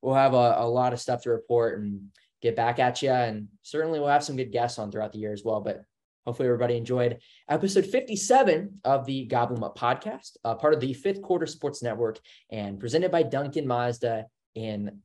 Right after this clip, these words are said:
Blacksburg. So thank you all so, so much for tuning in. Really appreciate it.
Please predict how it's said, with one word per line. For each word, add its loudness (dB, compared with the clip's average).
Blacksburg. -12
So -14
thank -6
you 2
all 2
so, 2
so -2
much -2
for -6
tuning -2
in. 0
Really 4
appreciate 0
it. 2